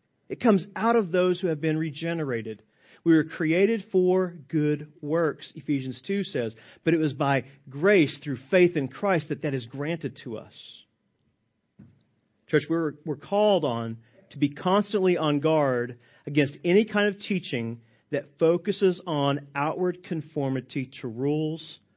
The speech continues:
or even experiences that are held above the gospel, more important than the gospel, or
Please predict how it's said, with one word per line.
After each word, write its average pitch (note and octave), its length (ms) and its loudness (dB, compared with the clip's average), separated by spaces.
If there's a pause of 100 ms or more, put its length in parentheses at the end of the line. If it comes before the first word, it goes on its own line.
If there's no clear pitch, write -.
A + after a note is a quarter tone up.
(200)
or - 60 -10
even C#3 340 0 (140)
experiences D#3+ 1160 -2 (340)
that C#3 100 -2
are B2+ 60 0
held D#3 340 6
above D#3 640 4 (680)
the C#3 80 -2
gospel, D#3 480 2
more D3+ 200 4
important E3+ 600 -2
than D#3 120 -2
the D3+ 80 0
gospel, D3 460 0
or C#3 140 0